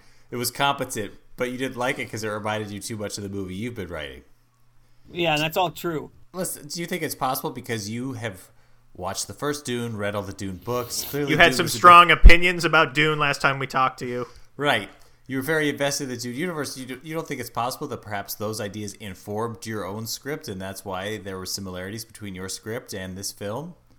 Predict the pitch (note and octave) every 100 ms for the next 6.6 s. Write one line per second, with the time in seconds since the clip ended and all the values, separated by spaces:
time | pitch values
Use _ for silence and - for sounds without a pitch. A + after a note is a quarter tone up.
0 | - - E3+ F3+ D#3 E3+ F3 F3+ D#3+ D#3
1 | F3+ E3+ D3 D#3+ E3 D3+ D3+ C3+ D3 C3+
2 | C#3 C3+ D#3 D#3 D#3+ D3+ D#3+ D#3 D3+ C3+
3 | C#3+ C#3+ C#3+ C#3+ C#3+ C3 - E3 - D#3+
4 | C#3+ A#2 - - - C#3 D#3 E3 C#3+ C#3
5 | C3 - E3 E3 - D3 D#3 D3 B2+ A2+
6 | B2 B2 - D3 C3+ B2